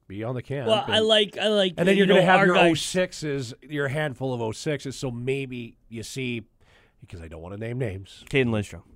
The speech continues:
Speaker 1: Caden Lindstrom next year. And probably,
Speaker 3: He'll be getting
Speaker 1: I would think, I
Speaker 3: consideration.
Speaker 1: would think Andrew Bash is gonna get some serious consideration,
Speaker 3: Yep.
Speaker 1: too, because of his age.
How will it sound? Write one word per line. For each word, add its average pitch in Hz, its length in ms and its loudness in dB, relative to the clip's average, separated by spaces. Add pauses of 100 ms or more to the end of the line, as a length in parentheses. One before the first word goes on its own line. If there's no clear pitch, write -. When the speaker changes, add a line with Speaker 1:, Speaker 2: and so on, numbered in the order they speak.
Speaker 1:
Caden 147 220 -2
Lindstrom 120 560 -4 (180)
next 110 320 -10
year. 104 220 -6 (640)
And 107 220 -8
probably, 113 240 -4
Speaker 3:
He'll 147 60 0
be 147 60 2
getting 135 220 2
Speaker 1:
I 139 60 2
would 120 140 2
think, 117 100 0
I 165 60 2
Speaker 3:
consideration. 139 260 0
Speaker 1:
would 160 140 -2
think 160 180 -2 (220)
Andrew 117 300 -4
Bash 107 280 -6
is 110 100 -12
gonna 107 120 -10
get 104 140 -10
some 101 120 -12
serious 104 440 -8
consideration, 104 760 -10
Speaker 3:
Yep. 262 140 -2
Speaker 1:
too, 110 60 -6
because 117 280 -2
of 123 80 -4
his 107 160 -6
age. 120 320 -6